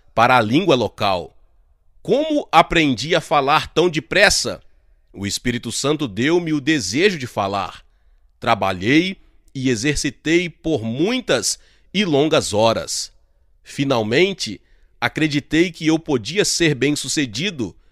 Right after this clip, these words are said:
porque o Espírito Santo está em mim e tudo posso por intermédio de Jesus. Quando estou no Japão, falo a língua japonesa. Aliás,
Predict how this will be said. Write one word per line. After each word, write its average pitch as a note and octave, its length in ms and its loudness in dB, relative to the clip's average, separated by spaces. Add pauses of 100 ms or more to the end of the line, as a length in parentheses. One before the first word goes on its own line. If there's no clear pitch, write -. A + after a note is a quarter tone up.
(300)
porque F#3 340 2
o F#3 120 4
Espírito E3+ 440 -4
Santo E3+ 380 -2
está C3 300 0
em C#3 100 0
mim G3+ 360 -2 (440)
e F#3+ 100 0
tudo B3+ 280 -6
posso E3+ 500 2
por D#3 440 0 (300)
intermédio D#3+ 840 2
de A#2 140 -6
Jesus. F#2+ 760 -4 (880)
Quando A#3 360 4
estou C#3 380 0
no C3+ 100 0
Japão, B2 640 0 (460)
falo D3+ 440 2
a D3+ 80 4
língua E3+ 360 2
japonesa. A2 800 0 (300)
Aliás, C#3 720 4